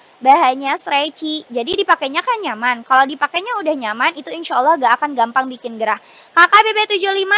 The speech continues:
tinggi badan satu lima lima, masuk, asalkan L D-nya jangan lebih dari seratus tiga puluh, itu masuk,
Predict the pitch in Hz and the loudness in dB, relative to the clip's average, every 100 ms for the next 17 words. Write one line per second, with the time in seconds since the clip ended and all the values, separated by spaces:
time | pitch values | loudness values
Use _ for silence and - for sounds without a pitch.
0 | 427 381 370 339 381 415 359 370 359 349 | -2 -4 -2 0 0 0 -2 0 -4 -2
1 | 349 349 370 330 359 381 392 320 330 320 | -2 0 -2 0 -4 -4 -2 0 4 4
2 | 370 359 330 302 349 311 311 294 294 381 | 4 2 0 0 -6 0 2 2 -2 -2
3 | 269 311 - 294 285 311 247 254 247 285 | -2 -4 -2 -2 -2 -10 0 0 2 -4
4 | 349 262 285 277 - | -4 -8 -8 -8 -10